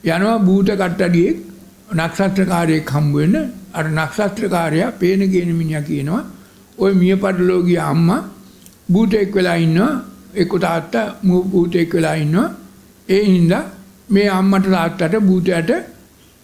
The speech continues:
අ, පින් ටිකක් දීලා, පින් දීලා මෙයාව පන්නන්න, අයින් කරන්න" කියලා.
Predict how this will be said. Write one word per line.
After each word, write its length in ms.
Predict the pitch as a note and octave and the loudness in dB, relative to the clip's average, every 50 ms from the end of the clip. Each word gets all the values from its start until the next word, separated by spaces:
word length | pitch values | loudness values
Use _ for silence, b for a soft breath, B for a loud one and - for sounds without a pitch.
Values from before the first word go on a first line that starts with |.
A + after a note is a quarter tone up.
| - - | -18 -6
අ, 120 | - G3 G3 F#3+ F#3+ F#3 | -2 -2 0 0 0 -2
පින් 240 | F#3+ - A3 A3 A3+ G#3+ G3 G3+ | 0 0 2 2 2 2 0 -4
ටිකක් 260 | - - - G3+ G3+ F#3+ F#3+ F3+ | -8 -8 -4 -2 0 0 0 2
දීලා, 240 | F#3+ F#3+ A3 A#3 G#3+ | 2 2 2 2 0
පින් 200 | - G#3 G3+ G3+ G3+ | 0 0 2 2 2
දීලා 300 | G3 G3 A3 D4 E4 C#4+ - - - | 2 2 0 0 0 -2 -6 -10 -10
මෙයාව 300 | G#3 G#3 G#3+ A3 A3 A3+ F#3+ | -6 -4 -2 -2 -2 -4 -2
පන්නන්න, 400 | G3 G3 F#3 F3+ E3 D#3+ F3+ G#3 B3+ B3 | -2 0 0 0 0 0 0 0 0 0
අයින් 260 | - F#3 F#3 F#3 F3 E3+ | 0 0 0 0 0 -2
කරන්න" 280 | F3 - - D#3+ F3+ F3+ | -4 -8 -8 -10 -10 -12
කියලා. 280 | F3 - - - - | -14 -16 -18 -20 -20